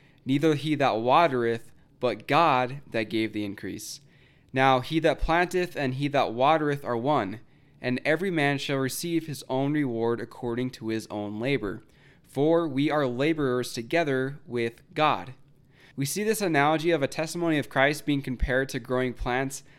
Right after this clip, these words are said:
all throughout the scriptures, and I think it's just awesome. With our own hands, we till the ground,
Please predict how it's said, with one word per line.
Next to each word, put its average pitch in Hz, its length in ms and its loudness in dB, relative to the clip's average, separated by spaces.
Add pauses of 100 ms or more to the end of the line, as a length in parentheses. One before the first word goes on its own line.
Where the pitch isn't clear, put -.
(160)
all 156 220 0
throughout 156 320 4
the 131 60 -4
scriptures, 147 580 -4
and 131 140 -2
I 131 80 -2
think 151 340 -4
it's 131 160 -8
just - 460 -4 (120)
awesome. 107 520 -4 (520)
With 139 160 -4
our 147 180 4
own 175 200 6
hands, 170 420 0
we 131 180 -4
till 156 300 -2
the 175 80 0
ground, 147 540 2